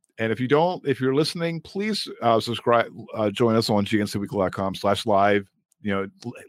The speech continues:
like the, or go, subscribe to our YouTube channel, please, and notif-, and hit the notification button, because some of the stuff that we s-, that we put on live video is really funny. Gets, it gets me excited, gets me happy, and Scott hila-,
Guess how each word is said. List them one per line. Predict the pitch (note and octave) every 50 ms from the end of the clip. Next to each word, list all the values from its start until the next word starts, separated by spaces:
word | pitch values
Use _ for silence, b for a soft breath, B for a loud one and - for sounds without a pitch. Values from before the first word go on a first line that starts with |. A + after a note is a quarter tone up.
| - A2+
like | A2 A#2+ B2+ A#2+ - _
the, | B2 A#2 A2 A2+ G#2+
or | G#2 G#2 G#2 G2
go, | F#2 - - -
subscribe | - - - - A2+ G#2+ G#2 -
to | -
our | G#2+ G2+
YouTube | G#2 G#2 G#2+ A#2 A2 G#2
channel, | - A#2+ A2+ A2 A2+ G#2+
please, | - - C3+ D3 D3 D3 C3
and | A#2+ A2
notif-, | A2 A#2 A#2 A#2+ - - -
and | G#2 G2+ G2 - B B B B B B B _
hit | - -
the | - B2 A#2
notification | A#2 A#2+ A#2 A2+ - - A#2 G#2+ A#2+ G#2
button, | F#2+ A2+ A#2 A2+ A2+
because | G#2+ G2+ G2+ G#2+ G#2+ G#2
some | - D3+
of | E3+ F3+
the |
stuff | D#3+ - E3 C#3+ -
that | C#3 C3+ C3 A2+
we | B2 C3 C3
s-, | A#2 - - -
that | A#2 G#2+ G#2
we | A2+ A#2 A2 A2 A2 G#2+ - _ _ -
put | A2+ A#2 A2
on | - - A2+ G#2+ G#2 G#2 G#2 G#2 G2+ G2+
live | G#2 G#2 G#2 G#2+ G2+
video | A2 G#2+ G#2+ A2 G#2 G2+ G2+
is | F#2 F2 F#2+
really | G2+ A2 A#2 A2+ A2
funny. | - A#2+ A2+ A2+ A2+ A#2 A2+ A2+ - B B B B B B B2+ B B _
Gets, | A2 A2+ - - - - G2
it | A#2 G#2+ - -
gets | C3+ A#2+ A2 A#2+
me | B2 C3+ D3 D3+
excited, | D#3 - - D3 D3 - - -
gets | C3 - - B2+
me | C3+ C3
happy, | B2+ B2 B2 A#2+ - B2
and | G#2+ G2+
Scott | - - - A2+ G#2+ G#2+ - -
hila-, | G2+ G2 G#2 A2